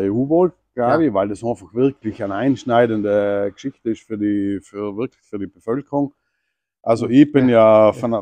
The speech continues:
Speaker 1: bei einem großen, äh, Bioverband, äh,
Speaker 2: Ja.
Speaker 1: Mitglied, der eben auch in Deutschland ganz, ganz viele Mitglieder hat. Und,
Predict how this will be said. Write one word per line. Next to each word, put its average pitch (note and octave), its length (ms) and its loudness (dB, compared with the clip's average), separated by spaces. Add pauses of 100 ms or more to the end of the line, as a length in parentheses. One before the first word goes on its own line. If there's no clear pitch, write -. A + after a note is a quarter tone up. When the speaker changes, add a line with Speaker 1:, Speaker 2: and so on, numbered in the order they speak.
Speaker 1:
bei G#2+ 80 -2
einem A2 200 -2
großen, A2+ 640 0
äh, G#2 500 -4 (100)
Bioverband, C3 880 0
äh, A#2+ 60 -4
Speaker 2:
Ja. A2+ 680 2
Speaker 1:
Mitglied, D3 600 -2 (640)
der G2+ 320 -2
eben G#2 260 0
auch A2 400 0
in G2+ 380 -6
Deutschland A2 400 -6
ganz, B2 240 -6
ganz G#2+ 160 -8
viele G#2+ 180 -8
Mitglieder A#2+ 480 -4
hat. B2 160 -2 (200)
Und, A2+ 280 -4